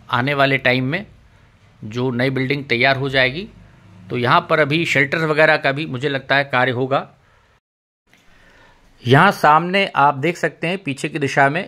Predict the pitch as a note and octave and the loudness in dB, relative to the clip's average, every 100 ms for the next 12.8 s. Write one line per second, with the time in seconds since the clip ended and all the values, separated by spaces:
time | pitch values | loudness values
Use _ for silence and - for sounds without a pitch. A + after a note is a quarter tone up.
0 | B2+ B2 B2+ E3 D#3+ C3+ C3+ B2+ - D3+ | -4 -2 0 -2 0 2 2 0 0 -2
1 | G2 _ _ _ _ _ _ _ _ _ | -2 _ _ _ _ _ _ _ _ _
2 | _ _ _ _ - D3+ F3+ D3+ E3 D#3+ | _ _ _ _ 0 2 2 2 2 2
3 | D3+ E3+ E3+ D3+ F3+ B3 - _ C3+ C#3 | 4 2 0 2 2 0 -8 _ 2 2
4 | C#3 - D#3 D#3+ D#3+ A3 C4+ - C3+ F3 | 2 0 0 0 -6 -8 -12 -6 2 2
5 | G3 - D#3 E3 - D3 C#3 D#3+ D3 D3 | 2 2 2 2 -4 -8 -4 -4 -4 -2
6 | C#3 C#3 C#3+ C3 D#3+ D3 D3+ D3+ F#3 - | -2 0 0 2 2 0 0 -4 -6 -4
7 | A#2+ D3+ - - A#3+ - _ _ _ - | -2 -2 -2 -2 -2 -6 _ _ _ -2
8 | B2 B2+ F3 G#3 G3+ - E3+ F3 E3+ C3 | 2 4 4 2 0 0 -4 -4 -2 0
9 | C#3 D3 F3+ D3 C#3+ D#3 D#3+ B2+ C3 D#3+ | 0 0 -2 0 2 2 0 0 0 -2
10 | D3 C3+ C#3 B2+ C#3 - B2+ C#3 C#3 B2+ | -4 -4 0 0 0 -10 -6 -6 -2 0
11 | C3+ C3+ - C3 B2 B2+ D#3 C3 B2 - | 2 0 -2 -2 0 0 -4 -6 -6 -6
12 | A#2 C#3 C#3 C3+ A#2 A#2 A#2+ | -8 -8 -10 -6 -2 0 -2